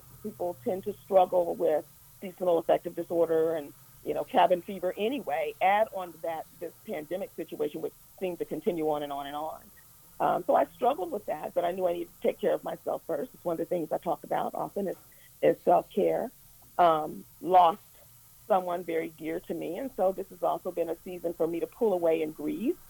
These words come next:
Otherwise, I would default to mine, "Let me take care of everybody else" thing and not deal with my own grief.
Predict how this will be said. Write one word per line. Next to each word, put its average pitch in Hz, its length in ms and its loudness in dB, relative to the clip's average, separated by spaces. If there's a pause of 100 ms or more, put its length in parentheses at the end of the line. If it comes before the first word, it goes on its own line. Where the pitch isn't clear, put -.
(380)
Otherwise, 175 500 4
I 165 100 -2
would 165 180 -10
default 170 420 -4 (120)
to 196 80 -6
mine, 156 340 -8
"Let 165 80 -14
me 175 100 -16
take - 160 -4
care 156 120 -2
of 156 80 -6
everybody 156 360 -4
else" 226 160 0 (100)
thing 156 300 -8 (720)
and 196 140 -2
not 160 180 -6
deal 156 160 0
with 160 120 -6
my 151 180 -6
own 151 160 -8
grief. 139 280 -10